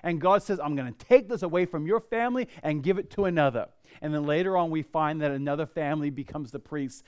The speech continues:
and carry on that heritage and that honor of being the priest before God. But this has a double meaning. Not only does he say that, "I'm gonna take, and my priesthood's gonna go on," he talks about "before my anointed forever."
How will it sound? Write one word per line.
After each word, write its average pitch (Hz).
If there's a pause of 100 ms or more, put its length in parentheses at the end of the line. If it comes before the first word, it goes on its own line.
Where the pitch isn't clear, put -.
(140)
and 135
carry 147
on 139 (160)
that 143
heritage 131
and 120
that 135
honor 135
of 117
being 127
the 117
priest -
before 117
God. 113 (500)
But 165
this 226
has 220
a 185
double 151
meaning. 147 (520)
Not 202
only 277
does 226
he 220
say 190 (160)
that, 180
"I'm 180
gonna 185
take, 180
and 160
my 160
priesthood's 175
gonna 135
go 117
on," 110 (220)
he 180
talks 220
about 214
"before 180
my 190
anointed 147
forever." 127